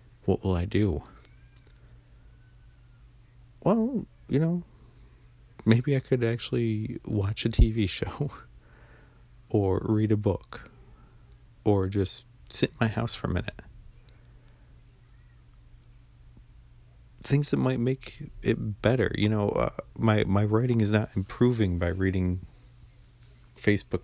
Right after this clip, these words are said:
posts and tweets. But sit down to read a book could do it.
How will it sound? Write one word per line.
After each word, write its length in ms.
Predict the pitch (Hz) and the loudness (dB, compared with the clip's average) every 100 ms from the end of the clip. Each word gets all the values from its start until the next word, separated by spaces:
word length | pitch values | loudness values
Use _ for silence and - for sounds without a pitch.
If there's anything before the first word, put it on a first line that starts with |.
| - | -4
posts 360 | 87 85 - | -4 -4 -6
and 180 | - 82 - - - - - | -6 -6 -8 -18 -20 -18 -8
tweets. 640 | - 107 - - - - - - - - - - - - - - - - - - - - | 2 2 2 -6 -6 -2 -2 -2 -20 -20 -20 -20 -20 -20 -20 -20 -20 -20 -20 -20 -20 -8
But 120 | - 73 | -4 -2
sit 180 | 113 | -2
down 180 | 110 95 | 0 0
to 100 | 98 | 2
read 200 | 98 80 | 0 0
a 40 | 90 | 0
book 280 | 92 135 | 0 0
could 140 | - 107 | 0 0
do 240 | 82 80 | 2 2
it. 140 | 110 | 0